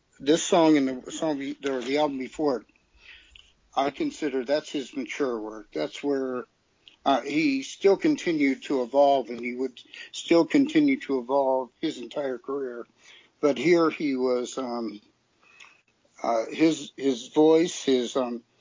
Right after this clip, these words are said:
his singing voice is straight out of the Memphis Blues. He's, um, as my wife called it, when I, I played a little bit of this song for her, and she said he sounds like, um, uh, he sounds like he's R and B.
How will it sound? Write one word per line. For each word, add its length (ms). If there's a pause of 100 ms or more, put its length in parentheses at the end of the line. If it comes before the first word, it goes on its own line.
(160)
his 140
singing 320
voice 280
is 80
straight 320
out 120
of 60
the 100
Memphis 440
Blues. 560 (540)
He's, 600
um, 400 (380)
as 260
my 120
wife 280
called 280
it, 100
when 220 (640)
I, 80
I 40
played 300
a 40
little 240
bit 140
of 120
this 160
song 260
for 220
her, 40
and 100
she 180
said 180
he 160
sounds 380
like, 340
um, 320 (880)
uh, 300 (100)
he 100
sounds 300
like 160
he's 160
R 180
and 120
B. 380